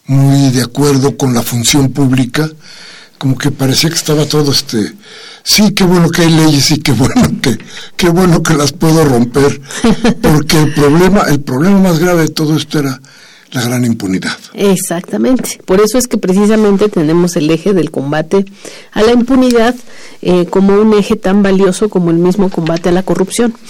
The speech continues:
Speaker 2: Y, y yo creo que, como bien dices, en el pasado permeó otra lógica, una lógica, me parece, de simulación.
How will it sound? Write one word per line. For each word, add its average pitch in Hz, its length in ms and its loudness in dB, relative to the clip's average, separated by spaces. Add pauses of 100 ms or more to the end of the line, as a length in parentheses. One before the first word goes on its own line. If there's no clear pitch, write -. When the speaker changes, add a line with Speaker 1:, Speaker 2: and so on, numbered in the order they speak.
(400)
Speaker 2:
Y, 226 540 4
y 233 180 2
yo 262 160 2
creo 311 240 0
que, 247 560 2
como 196 240 2
bien 220 180 4
dices, 226 380 0
en 208 80 2
el 190 120 2
pasado 208 540 0
permeó 196 640 2
otra 190 260 0
lógica, 220 540 -2
una 208 220 0
lógica, 190 480 -2
me 180 120 0
parece, 180 400 -4
de 165 100 0
simulación. 185 800 -2